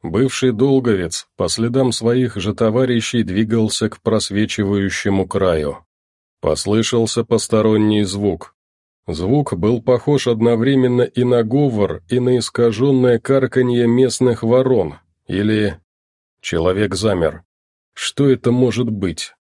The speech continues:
Плоть? Да, наверное, она. Чёрт, этого ещё не хватало. Один патрон, нож и воля против мутанта.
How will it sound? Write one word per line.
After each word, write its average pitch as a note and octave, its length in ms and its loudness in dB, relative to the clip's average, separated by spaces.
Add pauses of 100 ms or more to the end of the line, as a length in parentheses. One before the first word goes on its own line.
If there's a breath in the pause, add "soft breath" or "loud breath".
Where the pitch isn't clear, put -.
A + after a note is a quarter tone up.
(440)
Плоть? G2+ 500 -2 (560)
Да, F2+ 480 0
наверное, A2 680 0
она. G#2 520 0 (520)
Чёрт, - 580 -2 (160)
этого F#2+ 320 0
ещё F#2+ 320 -2
не G#2 120 0
хватало. F#2+ 760 -2 (680)
Один A#2+ 420 2
патрон, B2+ 720 0
нож A#2 580 0
и B2 120 -2
воля A#2 580 2
против A2 440 -2
мутанта. F#2+ 760 -2